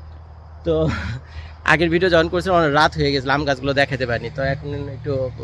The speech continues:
মানে এখনও আলো আছে, তো আমি আপনাদেরকে আম গাছগুলো দেখি। তো আমাদের গাড়িটা পার্ক করেছে হলো ওই যে ওই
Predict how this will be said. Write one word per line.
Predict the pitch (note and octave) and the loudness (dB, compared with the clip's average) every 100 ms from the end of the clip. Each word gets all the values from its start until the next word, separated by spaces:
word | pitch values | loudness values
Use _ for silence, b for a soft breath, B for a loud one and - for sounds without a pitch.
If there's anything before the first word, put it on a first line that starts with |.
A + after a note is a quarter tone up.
| A#2+ | -6
মানে | B2 B2+ | -4 -2
এখনও | C#3 C3+ C#3+ C3+ | -2 -2 2 4
আলো | C#3 | 6
আছে, | C#3+ A#2+ E3+ E3+ | 4 4 -2 -2
তো | C#3+ | -2
আমি | B2+ | -2
আপনাদেরকে | A#2 A#2+ A#2+ A2+ | -4 -6 -6 -4
আম | C#3+ C#3 C#3 | -2 0 0
গাছগুলো | A#2+ - - | -2 -6 -10
দেখি। | A#2 - - - - - | -10 -10 -12 -12 -10 -4
তো | |
আমাদের | C3+ C#3 C#3+ C#3+ C#3 B D3+ | -4 -4 -2 -2 -2 B -6
গাড়িটা | C#3 C#3+ D3 | -4 -2 -4
পার্ক | C#3+ C#3 - | -4 -4 -4
করেছে | D#3 D#3 D#3 | -6 -4 -6
হলো | C3+ C#3 | -6 -6
ওই | F3+ | -8
যে | G#3+ | -8
ওই | G#3 | -8